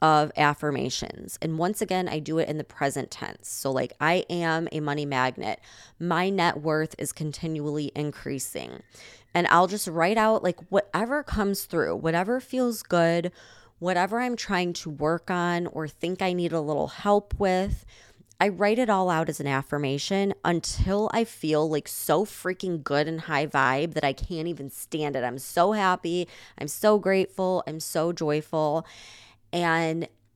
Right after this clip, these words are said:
the rest of the day is, like, bliss. It is, like, pure bliss. I feel like I'm on cloud nine. I am taking clear action. Like, I have no doubt of what to do to make it a reality.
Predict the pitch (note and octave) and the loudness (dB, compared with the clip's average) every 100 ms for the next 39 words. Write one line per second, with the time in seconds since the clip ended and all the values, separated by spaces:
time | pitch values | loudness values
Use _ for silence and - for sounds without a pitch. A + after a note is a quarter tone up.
0 | _ G#3 E3+ E3+ E3+ - A3+ A3+ F3+ D3+ | _ -4 -2 -2 -4 -2 0 0 0 0
1 | C3 D3+ - E3 - D3 C#3+ - _ - | 0 -2 -4 -6 -6 -4 -4 -4 _ -6
2 | E3+ B3 - - - - F#3 F3 E3 - | -2 -2 -4 -10 -6 0 0 2 -2 -4
3 | - - - G#3 B3+ D#3+ D#3+ D#3+ - - | -16 -12 -4 -2 -2 0 0 0 -6 -6
4 | E3 - F#3 G3 A#3 A3+ A3 G#3 G3+ G#3 | -8 -6 -4 -2 -2 -2 -2 -4 -4 -2
5 | F#3 F3 D#3+ C#3+ C#3 C#3+ D3+ D#3+ _ _ | -2 0 -2 0 0 -2 -6 -10 _ _
6 | _ _ _ _ - F#3+ F#3+ F#3+ - - | _ _ _ _ 0 0 2 -2 -6 -20
7 | - _ - F#3 - F3 F#3 E3 - - | -20 _ -6 -4 -2 -4 -4 -6 -8 -16
8 | - G#3+ G#3 A3+ A#3+ B3 _ _ _ D#3+ | -6 -2 0 0 -2 -4 _ _ _ -2
9 | E3 E3 - - F#2+ - - F3+ F3+ - | -2 -2 -4 -6 -6 -12 -6 -2 0 2
10 | A3 C4 D4 A3 G#3 E3+ - C3+ F3 - | 2 0 -2 0 -2 -2 0 4 4 2
11 | D#3+ D3+ C#3 D3+ - F3 D3 C#3+ D3+ G3 | -4 -4 -2 -2 -2 -10 -4 -2 -2 -2
12 | A3+ - - _ _ - - G3 E3+ D#3+ | -6 -10 -20 _ _ -10 -4 0 2 2
13 | F3+ D#3 C#3+ C#3+ B2+ A2 - - | 2 0 0 0 2 0 -2 -10